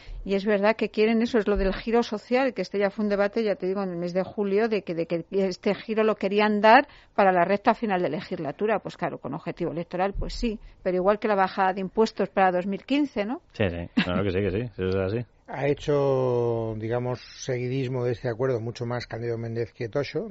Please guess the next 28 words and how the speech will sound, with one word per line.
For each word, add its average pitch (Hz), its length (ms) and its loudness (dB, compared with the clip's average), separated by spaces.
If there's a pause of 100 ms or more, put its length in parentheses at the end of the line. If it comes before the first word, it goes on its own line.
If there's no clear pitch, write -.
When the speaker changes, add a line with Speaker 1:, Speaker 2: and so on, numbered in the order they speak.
Speaker 3:
No, 113 180 -10
los 104 200 -8
dos 117 180 -2
han 117 120 -4
estado, 127 280 -4
¿no? 127 160 -4
Los, 98 160 -10
los 104 400 -6
dos 107 140 -6
lo 117 80 -2
han 113 60 -6
firmado, 120 340 -4
no 127 140 -6
podían 117 340 -4
ponerlo 104 340 -12
a - 20 -12
parir. 110 260 -10 (640)
Pero 110 220 -4
Tocho, 127 300 -2
hablando 120 300 -2
del 113 100 -4
giro 120 200 -4
social, 113 360 -4
lo 117 60 -2
ha 101 40 -4
puesto 110 240 -8
en 120 80 -6
duda. 131 260 -4